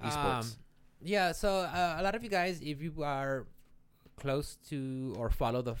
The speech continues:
Speaker 2: the fighting game community, the F G C, you'll notice that a lot of, if you see the tournaments online, like, "Hey, follow us at Smash G G," and you literally, you click there and it shows the brackets for the tournaments, and you just see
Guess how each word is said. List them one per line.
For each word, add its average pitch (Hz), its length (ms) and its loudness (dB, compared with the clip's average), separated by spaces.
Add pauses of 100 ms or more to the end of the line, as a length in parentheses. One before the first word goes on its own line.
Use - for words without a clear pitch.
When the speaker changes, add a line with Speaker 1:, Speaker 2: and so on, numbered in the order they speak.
Speaker 2:
the 120 80 -6
fighting 120 220 -4
game 113 100 -6
community, 117 260 -4
the 117 140 -4
F 113 100 0
G - 100 -8
C, 113 220 -4 (420)
you'll 135 140 4
notice 131 380 4
that 117 420 2
a 120 80 0
lot 120 220 4
of, 139 180 2
if 73 140 -10
you 127 180 0
see - 140 -4
the - 80 2
tournaments 156 340 2
online, 143 500 4
like, 139 120 -6
"Hey, 185 120 2
follow 170 240 2
us 165 80 2
at 156 100 -2
Smash 156 260 0
G 143 100 -2
G," 135 220 2
and 135 180 0
you 143 80 4
literally, 156 260 10
you 135 80 2
click 190 220 0
there 190 120 6
and 147 120 2
it 139 40 2
shows 156 180 4
the 139 60 4
brackets - 520 0 (120)
for 135 100 -2
the 127 60 2
tournaments, 117 420 0
and 127 120 -4
you 139 80 0
just 139 140 0
see 139 140 0